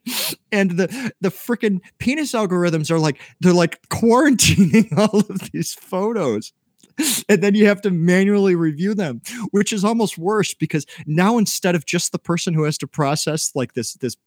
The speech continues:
this, this injury, um, on the computer system, now, like, the I T department has to actually, like, like, sit there and go through all of these nude photos and pass them through. And that part's okay. I mean, that's just,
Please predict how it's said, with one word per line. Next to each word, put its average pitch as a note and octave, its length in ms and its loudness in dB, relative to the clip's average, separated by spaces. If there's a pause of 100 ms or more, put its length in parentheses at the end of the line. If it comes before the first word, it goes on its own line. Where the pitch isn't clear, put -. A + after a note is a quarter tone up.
this, - 180 -6
this A2 260 -6
injury, D#3 500 0 (520)
um, A#2+ 320 0
on C3+ 100 0
the C3 80 0
computer D3+ 380 -2
system, A3 420 -2 (220)
now, G3 280 4
like, C4 260 2
the G3 140 0
I G3+ 180 4
T - 200 2
department D3+ 600 -2 (340)
has F#3 240 2
to F3+ 180 -2
actually, F3 500 0
like, C#3 220 -2 (140)
like, C#3 160 -4
sit - 260 -2
there D3+ 160 -2
and B2+ 180 -6
go E3 220 4
through E3+ 460 -2
all C#3+ 240 -4
of B2+ 140 -8
these A#2+ 260 -4
nude D3+ 320 -2
photos C#3 560 -4 (240)
and C3+ 160 -4
pass D3+ 300 -4
them A2 120 -6
through. F#3+ 420 -2 (300)
And D#3+ 120 4
that C#4 220 2
part's G3+ 280 2
okay. A2 340 0
I G#2 60 -2
mean, A#2 140 0
that's D#3+ 260 -2
just, - 440 -6